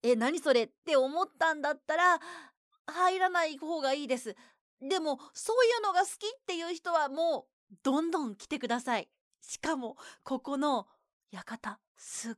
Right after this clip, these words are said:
ごいんですよ。えーと、確か、レビューというものをしてくれたら、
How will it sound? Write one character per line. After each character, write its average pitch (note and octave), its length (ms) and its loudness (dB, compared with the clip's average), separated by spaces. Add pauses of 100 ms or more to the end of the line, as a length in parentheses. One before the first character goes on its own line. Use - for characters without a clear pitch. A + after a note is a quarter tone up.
ご A#3+ 200 -12
い A#3+ 120 -8
ん A3 120 -10
で G3 140 -14
す - 180 -16
よ。 F3+ 280 -14 (360)
え A3 280 -8
ー G#3+ 60 -12
と、 G#3 260 -10
確 C#4 200 -8
か、 A3 160 -2 (220)
レ F#3+ 200 -4
ビ A#4 340 2
ュ D4 80 -2
ー D4+ 60 -6
と C4+ 160 2
い A3+ 100 -2
う A#3+ 140 -2
も B3 160 -4
の A#3+ 160 -8
を F3+ 80 -12
し - 60 -16
て A3 120 -8
く B3 100 -12
れ A#3 120 -4
た A#3+ 120 -4
ら、 G#3 280 -2